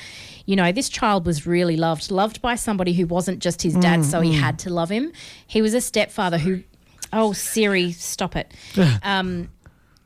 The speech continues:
Speaker 1: it, it, yeah, oftentimes, uh, stepfathers or stepparents in movies really get shown being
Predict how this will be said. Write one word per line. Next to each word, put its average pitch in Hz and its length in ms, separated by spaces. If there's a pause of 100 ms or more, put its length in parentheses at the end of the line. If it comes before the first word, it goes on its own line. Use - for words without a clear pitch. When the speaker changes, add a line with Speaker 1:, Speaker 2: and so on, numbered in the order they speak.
(120)
Speaker 1:
it, - 140 (240)
it, 180 180
yeah, 214 440
oftentimes, 247 1040 (540)
uh, 190 380 (120)
stepfathers 208 840
or 180 80
stepparents - 640
in 196 120
movies 185 440
really 269 280
get 220 220
shown 190 400
being 180 420